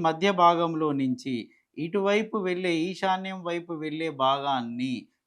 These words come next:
ఏమన్నారంటే ఉచ్చ స్థానంగా చెప్పడం జరిగింది. ఇదే విధంగా ఇటువైపు వచ్చే ఈ భాగాన్ని ఏమన్నారు అంటే నీచ స్థానంగా చెప్పడం జరిగింది. ఇది నీచ స్థానము, ఇది ఉచ్చ స్థానం. అదేవిధంగా ఇక్కడ దక్షిణానికి వచ్చినప్పుడు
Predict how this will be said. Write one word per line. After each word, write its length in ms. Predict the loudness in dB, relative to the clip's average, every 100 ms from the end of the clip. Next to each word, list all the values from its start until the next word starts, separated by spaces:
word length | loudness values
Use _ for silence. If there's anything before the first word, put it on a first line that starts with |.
| -4
ఏమన్నారంటే 680 | -2 0 0 0 0 -4 -6 -8 -10
ఉచ్చ 280 | -10 -6 -8
స్థానంగా 580 | -4 0 0 -2 -6 -8 -8
చెప్పడం 300 | -12 -8 -6 -4
జరిగింది. 400 | -6 -10 -12 -12 -14 _ _ -10
ఇదే 160 | 0 2 2
విధంగా 360 | 0 -2 -2 -2
ఇటువైపు 480 | -2 -2 0 0 0 -2
వచ్చే 240 | -4 -4 -2 -2
ఈ 20 | -2 0
భాగాన్ని 400 | 0 0 -2 -4 -6
ఏమన్నారు 520 | -6 -4 -4 -4 -4 -8
అంటే 240 | -10 -8 -6 -6 -12 _ _ -10 -4
నీచ 420 | -2 -2 -2 -4 -6
స్థానంగా 560 | -4 -4 -4 -8 -8 -10 -10
చెప్పడం 320 | -10 -6 -4 -6
జరిగింది. 380 | -10 -12 -18 -18 -16
ఇది 140 | -6 -6 -4
నీచ 300 | -6 -2 -4
స్థానము, 380 | 0 0 0 -4 -8 -12 _ -6
ఇది 120 | -2 -2
ఉచ్చ 200 | 0 -2 0
స్థానం. 300 | 0 -2 -4 -14 _ 2
అదేవిధంగా 680 | 6 6 4 4 2 6 6 6 4 _ _ _
ఇక్కడ 180 | -2 4
దక్షిణానికి 580 | 2 4 4 6 4 2 -2
వచ్చినప్పుడు 460 | 0 -4 -2 -2